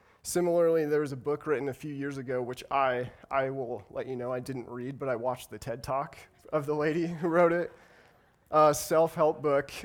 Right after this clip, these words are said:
uh, c-, entitled Grit, kinda going on the same idea. The subtitle is The Power of Passion and Perseverance. So along the same lines, she and her colleagues were trying to research what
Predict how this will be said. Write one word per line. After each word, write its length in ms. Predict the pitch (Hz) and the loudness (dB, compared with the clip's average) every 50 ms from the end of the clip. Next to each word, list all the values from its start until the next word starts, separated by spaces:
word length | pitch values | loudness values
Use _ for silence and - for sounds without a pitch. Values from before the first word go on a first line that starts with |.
| - - | -6 -2
uh, 260 | 147 143 131 123 110 - - | 2 2 4 4 2 0 -4
c-, 80 | - - - | -10 -8 -6
entitled 580 | 156 151 143 - - 147 147 143 135 120 127 123 | -6 -6 -4 -2 -2 0 0 0 -2 -4 -6 -10
Grit, 560 | 117 135 135 139 139 139 - - - - - - - - - _ _ _ _ | -12 -8 -4 -2 -2 -2 -2 -4 -8 -14 -16 -16 -18 -20 -20 _ _ _ _
kinda 280 | - - 170 170 165 160 | 0 2 4 4 4 2
going 320 | 151 151 151 151 151 151 | 2 2 2 2 2 2
on 140 | 156 151 147 | 2 0 0
the 80 | 139 | -2
same 400 | 131 - - - 143 147 143 143 | -6 -6 -4 -2 0 0 0 0
idea. 540 | 143 139 127 127 117 135 139 135 127 123 123 - - - - - - - - | -2 -2 -4 -4 -6 -6 -4 -2 -2 -2 -4 -8 -14 -20 -20 -20 -20 -14 -8
The 260 | 143 143 135 127 113 - | -4 -2 0 0 0 -2
subtitle 580 | - - - 156 139 131 151 151 147 139 135 | -4 -4 -4 -4 -4 -4 -4 -4 -2 -2 -4
is 100 | 127 123 | -4 -6
The 100 | 123 139 | -8 -12
Power 300 | 135 - - 139 143 139 | -10 -6 -4 -4 -2 -2
of 160 | 127 123 - - | -4 -6 -10 -12
Passion 540 | - - 127 131 131 127 131 - 143 135 | -6 -4 -2 -2 -2 -2 -4 -6 -6 -4
and 160 | 131 123 123 120 | -6 -6 -8 -8
Perseverance. 800 | - 143 139 - - 120 104 117 113 117 117 - - - - - | -8 -10 -10 -8 -10 -12 -14 -14 -14 -14 -16 -18 -18 -18 -12 -6
So 240 | - 147 139 131 131 - - - - - _ _ - | -4 -4 -4 -4 -6 -10 -18 -20 -20 -20 _ _ -8
along 300 | - 143 160 175 180 180 | -2 2 4 4 4 4
the 80 | 175 | 2
same 260 | 160 - - 156 139 135 | 0 0 0 0 0 0
lines, 340 | 135 151 156 151 143 139 | 0 2 2 2 2 0
she 440 | 127 - - 190 196 202 202 196 185 | -4 -6 -6 -6 -4 -4 -4 -4 -4
and 180 | - 147 147 143 | -4 -4 -4 -4
her 420 | - 160 156 151 147 143 143 131 - - | -4 -4 -2 -2 -2 -2 -2 -4 -8 -12
colleagues 500 | - - - 160 151 156 151 151 139 117 | -12 -6 -2 0 0 0 0 -2 -6 -8
were 80 | 135 127 | -10 -10
trying 300 | - - 156 147 147 139 | -6 -4 -2 -2 -2 -4
to 60 | 139 | -6
research 600 | 139 143 147 143 - 147 143 143 135 - - - | -6 -8 -8 -8 -8 -8 -8 -8 -8 -10 -12 -12
what 520 | 127 127 139 156 170 185 190 - - - | -12 -6 0 2 4 4 2 2 -2 -12